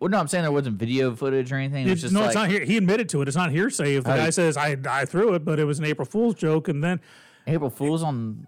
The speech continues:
Speaker 1: when did this happen?
Speaker 2: April Fool's Day.
Speaker 1: Oh, this story's now just getting out?
Speaker 2: Yes. And here's the thing.
Speaker 1: What?
Speaker 2: You know, I have another
Speaker 1: That's
Speaker 2: gig.
Speaker 1: confusing to me.
Speaker 2: We were talking about this, and I had missed it somehow for, for all
Speaker 1: Well, the
Speaker 2: my
Speaker 1: way I
Speaker 2: news
Speaker 1: read it, it
Speaker 2: sniffing.
Speaker 1: happened, like, over the weekend.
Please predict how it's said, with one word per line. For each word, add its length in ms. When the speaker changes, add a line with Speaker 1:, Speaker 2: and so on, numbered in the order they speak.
Speaker 1:
when 220
did 100
this 160
happen? 260
Speaker 2:
April 180
Fool's 200
Day. 260
Speaker 1:
Oh, 160
this 240
story's 320
now 240
just 200
getting 240
out? 220
Speaker 2:
Yes. 360
And 200
here's 180
the 60
thing. 180
Speaker 1:
What? 220
Speaker 2:
You 40
know, 160
I 120
have 180
another 540
Speaker 1:
That's 200
Speaker 2:
gig. 300
Speaker 1:
confusing 380
to 140
me. 340
Speaker 2:
We 140
were 120
talking 460
about 320
this, 220
and 120
I 140
had 200
missed 320
it 120
somehow 300
for, 180
for 300
all 120
Speaker 1:
Well, 160
the 60
Speaker 2:
my 100
Speaker 1:
way 100
I 200
Speaker 2:
news 80
Speaker 1:
read 80
it, 60
it 180
Speaker 2:
sniffing. 220
Speaker 1:
happened, 340
like, 160
over 200
the 100
weekend. 560